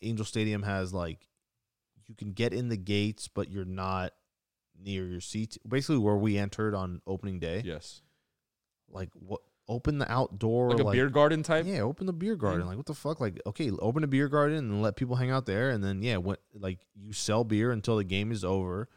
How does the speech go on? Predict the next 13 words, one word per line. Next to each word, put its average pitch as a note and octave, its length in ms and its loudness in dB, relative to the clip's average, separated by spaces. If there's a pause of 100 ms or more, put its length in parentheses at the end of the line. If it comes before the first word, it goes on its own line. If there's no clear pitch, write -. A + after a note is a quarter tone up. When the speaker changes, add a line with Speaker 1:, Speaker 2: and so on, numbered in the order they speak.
(680)
Speaker 1:
at A#2+ 200 2
the B2+ 80 2
beer A#2+ 240 6
garden F#2+ 340 2
only, A#2 420 0 (360)
and G#2+ 180 -2
then G2 480 -2 (100)
you G#2 140 -6
stay G2 240 -2
open A2 300 0
for G2 140 -6
another F#2 380 -2
hour, F2+ 540 -6